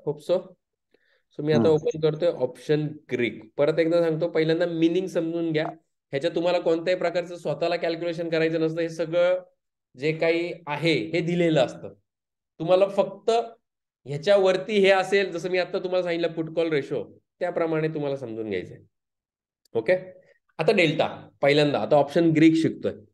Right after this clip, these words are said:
Speaker 1: ओके, so हे काय आहे? व्हेरियस पॅरामीटर आहे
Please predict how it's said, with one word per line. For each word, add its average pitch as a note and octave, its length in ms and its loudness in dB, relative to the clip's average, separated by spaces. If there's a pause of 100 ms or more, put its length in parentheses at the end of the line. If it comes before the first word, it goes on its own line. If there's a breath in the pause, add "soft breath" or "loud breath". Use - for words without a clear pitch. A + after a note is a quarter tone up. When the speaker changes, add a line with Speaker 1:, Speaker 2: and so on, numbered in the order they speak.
(800)
Speaker 1:
ओके, A#2+ 220 -2 (440 loud breath)
so G3+ 120 6
हे G#3 140 8
काय G#3 160 4
आहे? G#3 100 8
व्हेरियस F#3+ 480 6 (120)
पॅरामीटर E3+ 560 6
आहे D#3 280 -2